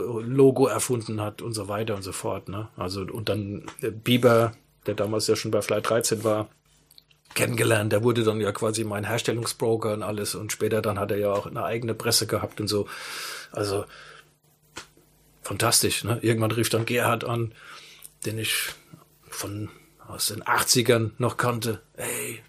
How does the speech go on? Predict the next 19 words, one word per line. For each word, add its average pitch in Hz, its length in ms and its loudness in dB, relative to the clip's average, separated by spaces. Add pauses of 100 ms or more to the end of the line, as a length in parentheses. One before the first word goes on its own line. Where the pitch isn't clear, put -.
(140)
hast - 220 -4
du 123 40 -4
mal 113 180 0
über 117 160 -2
Ver-, 120 380 0
äh, - 20 -10
Musikverlage 127 840 4
nachgedacht?“ 123 760 -2
Und 127 140 -4
so 117 140 -2
weiter, 123 320 2
ne? 131 220 -4
Also 110 300 -2 (520)
unglaublich, 110 960 0 (480)
ne? 120 240 -8
Also 110 200 -6
es - 160 -6
war 104 120 -2
so, 101 120 -8